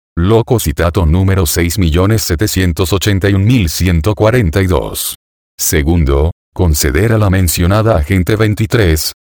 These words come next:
veintitrés días de licencia proporcional desde el nueve de octubre de mil novecientos noventa y cuatro hasta el treinta y uno de octubre de mil novecientos noventa y cuatro, ambos inclusive. Tercero, regístrese, notifíquese,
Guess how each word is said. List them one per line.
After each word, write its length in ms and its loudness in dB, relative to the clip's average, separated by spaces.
veintitrés 840 0
días 380 0
de 100 2
licencia 540 0
proporcional 760 0
desde 280 0
el 100 2
nueve 340 2
de 120 0
octubre 560 0
de 120 0
mil 300 2
novecientos 680 -2
noventa 380 0
y 80 -2
cuatro 400 0
hasta 220 -2
el 100 0
treinta 360 0
y 100 0
uno 220 0
de 80 0
octubre 520 0
de 140 0
mil 260 2
novecientos 640 -2
noventa 380 0
y 60 -2
cuatro, 500 0
ambos 380 0
inclusive. 680 -2
Tercero, 600 0
regístrese, 840 -2
notifíquese, 1000 0